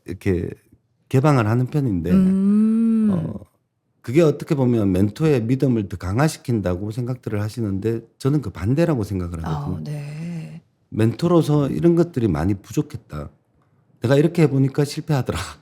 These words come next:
Speaker 2: <laughs> 내가 이렇게 하니까, 아, 이것이 알고 보니까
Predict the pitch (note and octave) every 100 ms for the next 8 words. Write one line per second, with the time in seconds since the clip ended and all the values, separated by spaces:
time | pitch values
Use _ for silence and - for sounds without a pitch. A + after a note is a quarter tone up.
0 | _ _ _ _ _ _ A#2 A#2+ D#3 D#3+
1 | B2 A#2+ - A#2+ G#2 B2 B2+ E3 G#2+ B2+
2 | C#3 A#2+ A2 G2 C3+ D3